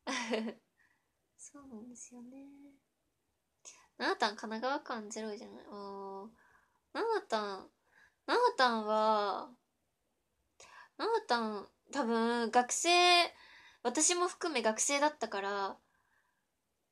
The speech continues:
ななたんとキハラちゃんは遊んだことないかも。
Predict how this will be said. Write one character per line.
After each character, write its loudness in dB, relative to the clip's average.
な 4
な 4
た 0
ん -8
と -8
キ -6
ハ 2
ラ 2
ち -8
ゃ -6
ん -10
は -2
遊 -4
ん -4
だ -2
こ -6
と -8
な -10
い -12
か -12
も。 -20